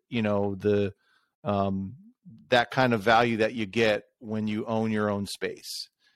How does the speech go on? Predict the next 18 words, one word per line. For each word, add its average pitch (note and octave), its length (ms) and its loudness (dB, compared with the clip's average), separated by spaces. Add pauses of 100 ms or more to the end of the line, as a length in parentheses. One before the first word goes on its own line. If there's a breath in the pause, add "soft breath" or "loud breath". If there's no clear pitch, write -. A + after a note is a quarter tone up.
(180)
And G#2+ 380 0 (140)
that, B2+ 300 2
it's B2 180 -8
that C#3 220 2
reason A#2+ 360 0
why G#2+ 260 4
I G#2 60 0
tell G#2 220 -2
people F#2+ 480 -8 (100)
that G2+ 160 -6
sh-, - 160 -12
they G#2+ 140 -4
should G2 200 -8
have F#2+ 200 0
their F#2 120 0
houses F#2+ 380 -2
paid - 260 -4
off - 420 -10